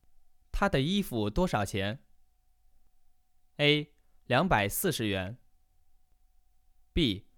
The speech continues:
四百二十元。C. 两百四十美元。D. 四百二十美元。第十四、十五题。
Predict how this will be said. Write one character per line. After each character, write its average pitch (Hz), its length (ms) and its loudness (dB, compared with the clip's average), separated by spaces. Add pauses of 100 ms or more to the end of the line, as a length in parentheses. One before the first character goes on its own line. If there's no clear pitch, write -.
(240)
四 196 280 -2
百 113 140 2
二 143 240 2
十 110 160 -4
元。 95 300 -2 (1400)
C. 151 480 2 (380)
两 156 220 2
百 110 220 2
四 160 200 -2
十 170 120 -2
美 123 200 2
元。 98 340 0 (1500)
D. 113 320 -2 (380)
四 - 260 -2
百 117 140 4
二 147 200 4
十 127 140 -4
美 107 160 2
元。 95 260 -2 (2000)
第 113 280 0
十 - 180 -4
四、 147 300 0
十 135 220 -6
五 135 180 -4
题。 104 380 -6